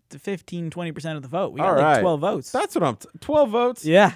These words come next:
Speaker 2: All twelve people out there, shout out all you guys. If I knew who you were, you would get a high five
Speaker 1: I
Speaker 2: from
Speaker 1: tell you
Speaker 2: me
Speaker 1: what, though,
Speaker 2: and
Speaker 1: if you
Speaker 2: Andrew.
Speaker 1: wanna tell us who you are,
Speaker 2: Yeah.
Speaker 1: check out our social media.
Speaker 2: That's true. And, yeah, check us out at Beckett Auctions. Let us know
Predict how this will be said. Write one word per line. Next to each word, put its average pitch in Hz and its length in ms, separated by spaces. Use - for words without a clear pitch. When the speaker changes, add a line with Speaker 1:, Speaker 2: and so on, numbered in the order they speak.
Speaker 2:
All 196 280
twelve 180 340
people 160 320
out 147 200
there, 143 260
shout 151 400
out 123 320
all 127 180
you 127 160
guys. 107 560
If 110 160
I 110 120
knew 113 220
who 120 60
you 110 160
were, 98 300
you 92 220
would 90 120
get 90 300
a 85 80
high 85 160
five 80 420
Speaker 1:
I 160 60
Speaker 2:
from 160 60
Speaker 1:
tell 165 140
you 165 60
Speaker 2:
me 175 40
Speaker 1:
what, 185 180
though, 160 100
Speaker 2:
and 143 100
Speaker 1:
if 147 60
you 156 80
Speaker 2:
Andrew. 147 60
Speaker 1:
wanna 175 180
tell 202 220
us 196 100
who - 80
you 202 220
are, 214 280
Speaker 2:
Yeah. 87 260
Speaker 1:
check 165 240
out 170 140
our 170 40
social 175 300
media. 208 300
Speaker 2:
That's 139 200
true. 135 360
And, 127 320
yeah, 131 180
check 196 240
us 185 140
out 147 240
at 117 240
Beckett 131 240
Auctions. 113 440
Let 180 220
us 214 200
know 123 420